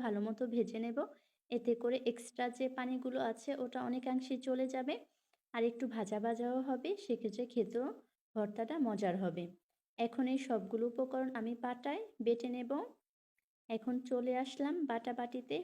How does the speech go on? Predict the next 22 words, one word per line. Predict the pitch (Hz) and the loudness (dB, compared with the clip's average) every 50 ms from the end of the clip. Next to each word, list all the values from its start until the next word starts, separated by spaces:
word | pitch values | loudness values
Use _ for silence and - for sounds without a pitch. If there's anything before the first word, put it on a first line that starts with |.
| - - | 0 4
প্রথমেই | - 233 226 233 233 226 220 226 254 262 254 233 | 4 4 4 4 2 0 2 2 0 0 -2 -2
আমি | 220 214 226 233 247 | -2 -2 -2 -2 -4
একটু | 240 240 - 370 415 370 254 | -6 -6 -6 -4 0 0 0
মাছের | 202 208 - - 240 233 220 | 0 0 -2 -2 0 0 0
মাথাগুলোকে | 202 208 - - 202 190 208 196 208 202 208 285 247 226 | -2 -4 -4 -4 -4 -2 0 -2 -2 -2 -2 -2 2 2
বেটে | 233 226 233 226 185 175 | 2 4 4 4 2 2
নেব, | 170 156 165 165 170 165 - - _ _ _ _ _ _ _ | 2 0 -2 -4 -6 -8 -12 -16 _ _ _ _ _ _ _
কারণ | - 226 226 240 240 233 | -2 -2 -2 0 4 4
এর | 226 214 208 220 | 4 4 4 2
ভেতরে | 226 214 226 226 240 233 240 254 | 0 2 2 0 0 0 -2 -2
কাঁটা | 247 254 - 269 262 269 | -2 -2 -2 -4 -2 -2
থাকে, | 262 262 262 311 320 302 - 226 | -4 -4 -4 -4 -6 -6 -4 -2
আর | 226 220 202 220 | -4 -2 0 2
বড় | 226 233 247 240 247 | 2 2 2 0 0
যে | 254 254 247 - | -2 -2 -2 -2
কাঁটাগুলো | 254 247 - 269 262 254 254 254 269 269 - | -4 -4 -2 -4 -4 -2 -2 -2 -2 -2 -2
থাকে | 226 208 208 - 277 277 - 220 | -4 -4 -4 -4 -2 0 2 2
ওগুলোকে | 208 196 214 208 208 214 208 - 233 - | 2 2 2 2 2 0 -2 -4 -6 -4
কিন্তু | - 226 233 233 302 - - | -4 -4 -4 -4 -6 -2 0
ফেলে | 262 220 202 202 190 196 | 2 2 2 2 0 -2
দিতে | 202 196 208 226 233 | -2 -2 0 0 0
হবে, | 240 214 233 | 0 0 0